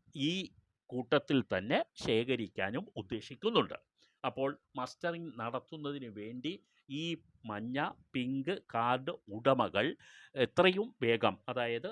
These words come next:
അവസാന ദിവസം ആകുന്നതിന് കാത്തിരിക്കേണ്ടതില്ല. അതിനു മുമ്പായി തന്നെ നേരിട്ട് റേഷൻ കടകളിലെത്തി ഈ, ഏഹ്, ആ, ആ, മസ്റ്ററിംഗ് അപ്ഡേഷൻ നടത്തുന്നതിന് പ്രത്യേക താല്പര്യം എടുക്കണം എന്നുള്ള വിവരം അറിയിക്കുന്നു.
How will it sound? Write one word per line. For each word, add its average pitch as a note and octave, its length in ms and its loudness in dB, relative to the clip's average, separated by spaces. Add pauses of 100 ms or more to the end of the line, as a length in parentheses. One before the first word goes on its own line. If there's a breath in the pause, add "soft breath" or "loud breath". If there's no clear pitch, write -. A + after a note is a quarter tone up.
അവസാന C#3+ 680 -6 (100)
ദിവസം B2+ 500 -2 (300)
ആകുന്നതിന് C3+ 720 0 (120)
കാത്തിരിക്കേണ്ടതില്ല. A2 1000 0 (440 soft breath)
അതിനു D#3+ 320 2 (140)
മുമ്പായി B2+ 520 -4
തന്നെ G2 360 -8 (160)
നേരിട്ട് A#2+ 540 0 (100)
റേഷൻ B2 360 0
കടകളിലെത്തി G#2+ 760 -6 (360 soft breath)
ഈ, E3 160 -2 (380)
ഏഹ്, A2+ 400 -2 (160)
ആ, A#2 80 -2 (100)
ആ, A#2 100 -2 (320)
മസ്റ്ററിംഗ് D#3+ 600 2
അപ്ഡേഷൻ A2 500 -4 (180)
നടത്തുന്നതിന് A2+ 880 -10 (340 soft breath)
പ്രത്യേക C3+ 420 0 (160)
താല്പര്യം C#3 680 0
എടുക്കണം A#2+ 640 -10 (100)
എന്നുള്ള G#2+ 340 -8
വിവരം G2 360 -4 (100)
അറിയിക്കുന്നു. F2 600 -12